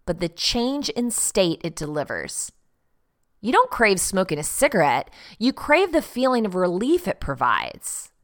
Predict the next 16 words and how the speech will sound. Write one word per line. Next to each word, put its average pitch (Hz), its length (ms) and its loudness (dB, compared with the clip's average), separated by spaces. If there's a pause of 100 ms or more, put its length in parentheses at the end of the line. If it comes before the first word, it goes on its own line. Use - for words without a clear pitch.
(380)
You're 285 140 0
not 403 200 4
motivated 196 580 6
by 156 160 4
brushing 165 480 2
your 156 100 -2
teeth, 240 400 -2
but 196 220 4
rather 226 380 8
by 247 160 4
the 180 120 2
feeling 233 540 -2
of 156 140 -6
a 151 40 -6
clean 165 480 -8
mouth. 143 400 0